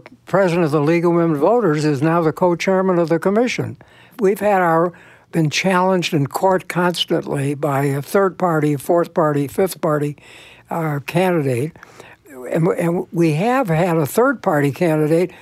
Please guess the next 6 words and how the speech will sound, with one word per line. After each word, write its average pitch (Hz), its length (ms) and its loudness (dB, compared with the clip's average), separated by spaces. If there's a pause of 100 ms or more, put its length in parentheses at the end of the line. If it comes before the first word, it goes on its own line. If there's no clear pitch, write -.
(200)
who 185 140 0
met 214 320 2
the 196 100 -2
criteria, 143 880 -2
uh, 170 160 -6
Perot. 160 800 0